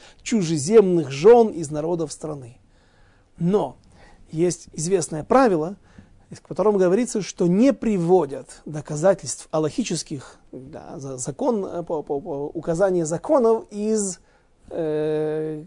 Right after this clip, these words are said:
Кабалы. Кабала имеется в виду не мистическая на-, наука, а, э, Кабала в, в данной ситуации, под Кабалой имеется в виду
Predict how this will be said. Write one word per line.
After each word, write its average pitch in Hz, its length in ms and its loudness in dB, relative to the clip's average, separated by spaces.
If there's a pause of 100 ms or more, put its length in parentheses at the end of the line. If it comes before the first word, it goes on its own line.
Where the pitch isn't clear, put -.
Кабалы. 170 480 0
Кабала 160 520 0
имеется 180 380 0
в 175 40 -2
виду 160 160 -4
не 170 180 0
мистическая 143 720 -6
на-, 135 160 -14
наука, 208 500 -4 (320)
а, 180 360 4 (420)
э, 147 420 -6
Кабала 160 540 0
в, - 80 -20
в 220 500 -6
данной 175 260 4
ситуации, 190 720 -4 (100)
под - 140 -8
Кабалой 175 360 2
имеется 170 380 -2
в - 20 -8
виду 151 420 -6